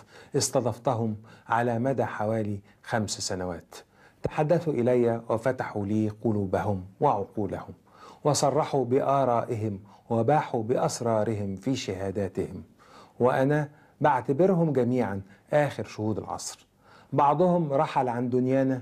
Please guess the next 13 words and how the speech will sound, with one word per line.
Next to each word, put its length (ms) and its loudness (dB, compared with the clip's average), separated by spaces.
بعد 240 2
التسجيل، 560 -6
والبعض 460 -2
الآخر 440 -2
ما 160 2
زال 300 0
بيننا، 400 -8
لكنهم 640 2
جميعًا 480 0
شاركوا 580 0
في 220 -2
صنع 360 0
الأحداث 680 -2